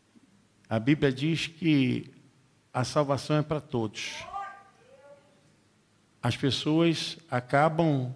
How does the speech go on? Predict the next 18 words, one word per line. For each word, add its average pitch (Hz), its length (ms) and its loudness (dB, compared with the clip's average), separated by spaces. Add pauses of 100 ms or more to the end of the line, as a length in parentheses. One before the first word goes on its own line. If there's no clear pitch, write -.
(220)
sofrendo 175 800 2
na 135 140 4
vida, 190 640 0 (240)
mas 117 220 2
isso 190 240 -2
não 185 80 6
significa 175 560 2
que 175 60 2
elas 160 160 6
não 165 180 4
tenham 160 260 2
oportunidade, 120 1500 0 (520)
que - 100 -6
elas 113 200 2
não 123 160 2
tenham 123 220 0
a 113 40 0
chance. - 760 -2